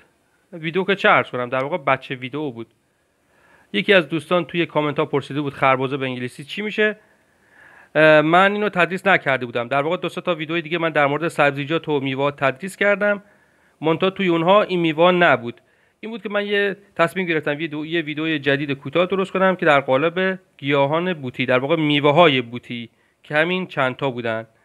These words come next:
لینک اون ویدئوهای دیگر رو هم می‌ذارم توی بخش توضیحات، می‌تونید ببینید. اونم جالبه. اونا تعدادشون به نسبت اینا خیلی بیشتره. ممنونم. اگه خوشتون اومد از کار ما، اگه دوست دارید از ما حمایت کنید،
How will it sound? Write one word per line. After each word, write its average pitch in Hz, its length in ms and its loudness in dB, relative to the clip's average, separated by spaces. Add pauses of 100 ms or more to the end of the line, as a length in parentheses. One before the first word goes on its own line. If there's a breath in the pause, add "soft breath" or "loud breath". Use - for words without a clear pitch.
(1600)
لینک 226 220 0
اون 226 180 4
ویدئوهای 175 580 4
دیگر 151 360 0
رو 139 100 2
هم 135 120 0
می‌ذارم 139 300 -2
توی 139 160 -8
بخش 131 160 0 (140)
توضیحات، 127 540 0
می‌تونید 190 320 -4 (200)
ببینید. 117 800 0
اونم 180 300 0
جالبه. 135 400 4
اونا 143 160 -2
تعدادشون 147 480 -4 (120)
به 131 60 -4
نسبت 127 380 -4
اینا 139 160 -4
خیلی 127 240 -4
بیشتره. 113 560 -4 (760 loud breath)
ممنونم. 185 460 2
اگه 175 180 -2
خوشتون 220 440 -4
اومد 208 180 -2
از 202 160 0
کار 208 200 -2
ما، 196 180 0
اگه 156 160 2
دوست 180 220 -8
دارید 185 140 -2
از 151 140 -2
ما 160 80 -2
حمایت 147 320 2
کنید، 196 300 -4